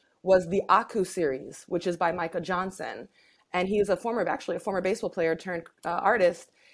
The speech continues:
And it's about a little Black boy who asked his mother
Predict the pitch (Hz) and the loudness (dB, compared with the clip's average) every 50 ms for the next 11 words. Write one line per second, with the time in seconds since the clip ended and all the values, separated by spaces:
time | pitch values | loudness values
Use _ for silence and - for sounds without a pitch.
0 | _ - 180 202 202 - 262 202 214 208 202 196 196 202 247 320 370 285 233 220 | _ -4 -2 -2 0 0 0 2 4 4 4 2 2 0 0 0 0 -2 0 0
1 | 220 - - - 170 185 190 185 170 160 156 156 156 185 240 - _ _ _ _ | -2 -2 -4 -4 -4 0 2 2 2 2 2 0 -2 -4 -6 -10 _ _ _ _
2 | _ _ - _ - 220 226 - - 190 202 262 269 - - 285 254 254 233 247 | _ _ -18 _ 0 4 4 6 8 6 6 4 2 -2 -2 -2 -2 0 0 0
3 | 214 214 214 190 175 170 165 165 170 185 - | 0 2 2 2 2 2 2 2 0 -2 -6